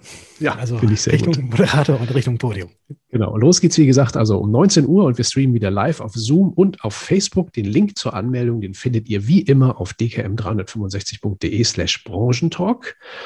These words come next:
Speaker 1: Und solltet ihr diesen Podcast nach dem einunddreißigsten März hören, dann findet ihr natürlich auf der gleichen Website wie immer auch eine Aufzeichnung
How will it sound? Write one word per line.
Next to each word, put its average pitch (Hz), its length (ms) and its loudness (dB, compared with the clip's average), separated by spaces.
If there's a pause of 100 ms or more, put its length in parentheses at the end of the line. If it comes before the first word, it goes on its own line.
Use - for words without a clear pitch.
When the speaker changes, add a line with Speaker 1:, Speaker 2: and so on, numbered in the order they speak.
(200)
Speaker 1:
Und 147 260 4
solltet 113 300 2
ihr 92 80 -4
diesen 90 200 -6
Podcast - 720 0
nach 101 360 0
dem 143 180 2
einunddreißigsten 110 680 0
März 98 320 -2
hören, 92 220 -2
dann 92 140 -8
findet 117 280 2
ihr 95 120 -6
natürlich 139 440 -2
auf 107 80 -14
der 92 120 -10
gleichen 92 320 -8
Website 101 340 -4
wie 131 140 2
immer 117 220 4
auch - 160 -4
eine 123 280 0
Aufzeichnung - 640 -6